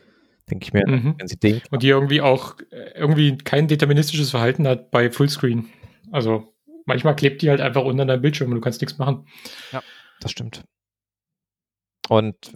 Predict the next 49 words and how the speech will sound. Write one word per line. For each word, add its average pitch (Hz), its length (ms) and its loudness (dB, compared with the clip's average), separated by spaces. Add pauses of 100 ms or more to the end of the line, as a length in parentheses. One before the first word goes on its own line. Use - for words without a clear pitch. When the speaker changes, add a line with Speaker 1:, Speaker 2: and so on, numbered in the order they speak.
Speaker 2:
Das - 180 -2
ist 151 140 -8
echt, 151 300 -6
also 139 300 2
es 165 240 -8
gibt 151 160 0
wenige 185 280 4
Sachen, 160 240 2
die 139 100 2
mich, 139 280 0
die 147 100 2
mich 131 180 2
wirklich 175 240 0
nerven, 147 380 2
aber 131 160 2
das, - 480 -2
das - 200 -2
ist 139 140 -4
was, 127 300 0
was 123 120 -2
mir 127 100 0
so 120 80 -2
richtig, - 560 -2 (420)
das - 100 -6
stimmt 127 220 0
nicht, 110 120 0
es - 60 -10
war 120 60 4
eine 120 100 2
falsche 131 260 0
Aussage. 120 320 2
Es 123 120 -4
gibt 123 160 -4
viele 160 160 4
Sachen, 135 200 2
die 135 60 0
mich 123 120 -2
nerven, 143 340 2
aber 131 160 2
das 147 200 2
ist 151 80 -2
eine 143 220 2
Sache, 135 200 -2
die 131 80 -6
mich 123 120 -4
wirklich 131 240 -2
sehr 120 220 2
nervt. 110 320 -8 (2750)
Speaker 1:
Hm. 107 280 -4